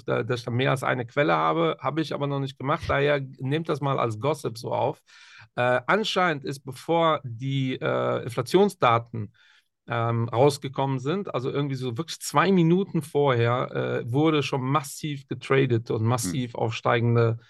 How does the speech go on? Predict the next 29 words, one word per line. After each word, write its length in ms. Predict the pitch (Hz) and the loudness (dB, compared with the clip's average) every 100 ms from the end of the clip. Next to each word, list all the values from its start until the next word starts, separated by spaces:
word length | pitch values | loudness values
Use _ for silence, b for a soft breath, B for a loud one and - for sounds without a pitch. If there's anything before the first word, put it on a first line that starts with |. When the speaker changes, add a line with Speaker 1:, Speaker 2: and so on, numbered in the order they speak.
| B _ | B _
Speaker 1:
äh, 140 | - 117 | -2 0
Kurse 680 | 117 170 180 151 123 107 110 b b | 6 10 10 8 6 4 -2 b b
spekuliert. 800 | - - - 135 123 117 156 - _ B B B - | -12 -8 -6 -2 0 2 0 -2 _ B B B -4
Ähm, 380 | 120 120 123 117 | -2 0 -4 2
das 200 | 156 147 | 2 4
wäre 140 | 190 | 2
aber 80 | 170 | 2
eine 100 | 156 | 0
Erklärung, 460 | 143 170 175 160 143 | -2 -2 -2 -2 -2
warum 160 | 143 | -4
die 120 | 131 | -6
Kurse 300 | - 170 143 | 0 0 0
so 140 | 117 117 | -2 -6
krass 340 | - 170 185 | -4 -4 -4
abgegangen 540 | 175 185 170 131 117 110 | -10 -6 -2 2 2 0
sind. 340 | 123 170 170 | -2 -6 -6
Äh, 60 | - | -2
also 560 | 123 123 120 131 117 | 0 2 0 -2 -2
sie 60 | 113 | -2
sind 160 | 131 | -2
wirklich, 420 | 127 139 147 139 131 | -2 0 0 -2 -4
wie 120 | 131 | -4
Endrit 300 | 139 131 120 | -4 -4 -8
gesagt 300 | 123 135 139 | -2 -2 -2
hat, 140 | 120 | -6
um 60 | 110 | -6
vier 200 | - 165 | -2 0
Prozent 360 | 135 135 120 | 0 -2 0
hoch. 180 | 143 170 | 0 0